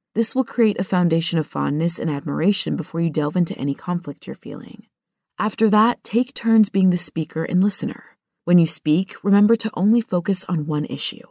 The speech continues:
If you try to fit too much into the meeting, the issue is less likely to get solved. The speaker can talk as long as they need to express their feelings. If you are the listener, give your partner your full focus,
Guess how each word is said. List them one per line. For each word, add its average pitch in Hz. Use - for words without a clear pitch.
If 160
you 208
try 294
to 285
fit -
too -
much 151
into 165
the 143
meeting, 143
the -
issue 226
is 196
less 196
likely 165
to 156
get 147
solved. -
The 175
speaker 202
can 214
talk 202
as 185
long 185
as 208
they 185
need 180
to -
express -
their 147
feelings. -
If 185
you 180
are 208
the 190
listener, 226
give 180
your 269
partner 208
your 190
full 170
focus, -